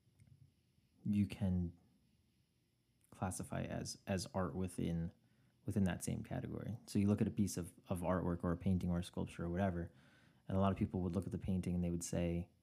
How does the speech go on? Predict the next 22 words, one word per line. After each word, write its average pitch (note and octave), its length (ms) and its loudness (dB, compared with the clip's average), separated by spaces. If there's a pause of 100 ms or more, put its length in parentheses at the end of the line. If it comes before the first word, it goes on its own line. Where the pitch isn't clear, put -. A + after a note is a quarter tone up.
(300)
"Boom, F2 260 4
that's E2 200 -6
the - 80 -4
artwork." - 340 -6 (520)
Um, F2 360 -2 (340)
whereas F2+ 300 2
I'm F#2 260 -2 (100)
trying F#2+ 460 0 (160)
my F#2 100 -4
best G2 320 -2
to - 60 -4
look - 200 -2
at F2+ 200 -4
all G2+ 120 0
the F#2+ 120 0
things F#2 240 2
that F2 100 -6
come G2+ 120 0
along F2 220 2
with F#2 180 2
it F2 140 -2 (1300)
and, F#2+ 480 8